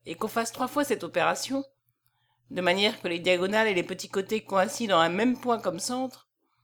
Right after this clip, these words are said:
ces triangles, qui sont au nombre de six, donnent naissance à un seul triangle qui est équilatéral. Quatre de ces triangles équilatéraux, réunis selon trois angles plans, forment un seul angle solide,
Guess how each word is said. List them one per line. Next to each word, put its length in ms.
ces 140
triangles, 600
qui 100
sont 180
au 120
nombre 260
de 120
six, 500
donnent 260
naissance 400
à 100
un 60
seul 240
triangle 600
qui 240
est 240
équilatéral. 840
Quatre 300
de 60
ces 140
triangles 420
équilatéraux, 840
réunis 380
selon 240
trois 300
angles 280
plans, 380
forment 280
un 80
seul 300
angle 240
solide, 520